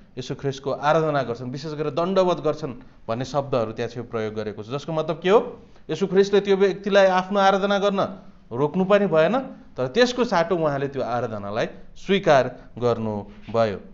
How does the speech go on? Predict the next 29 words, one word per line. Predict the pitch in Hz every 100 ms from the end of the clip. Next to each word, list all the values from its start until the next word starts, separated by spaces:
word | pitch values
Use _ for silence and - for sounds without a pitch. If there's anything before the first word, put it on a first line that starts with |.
| - - - - - - - - - -
त्यसपछि | 180 185 190
मत्ती | 175 185 196
चौधको | 190 196 185 190 185
तेत्तिसमा | 185 185 202 196 185
हामी | 131 135
हेर्छौँ | 131 131 190 170
भने | 147 196 196 - - 139
उहाँले | 156 175
आँधी | 180 165 160 160 202
शान्त | 196 175 170
पार्नुहुन्छ, | 139 160 165 165 139 139
आँधीलाई | 156 131 139 170 180 175 - -
शान्त | - 160 175
पार्नुहुन्छ | 170 160 151 156 131 123 185 196 - - -
र | 123 123
डुङ्गामा | 165 202 208 196 175
भएका | 117 117 123 156
मानिसहरूले | 143 156 185 175 117 113 180 - - -
उहाँको | 117 123 113 127 113
दण्डवत | 143 185 196 180
गर्छन्, | 135 131 123 113
उहाँको | 117 117 120
आराधना | 123 151 170 175 175
गर्छन्। | 143 131 - 107 - - -
अनि | 101
त्यहाँ | 104 160 196
पनि | 208 190
येशू | 170 160
ख्रिस्टले | 151 147 139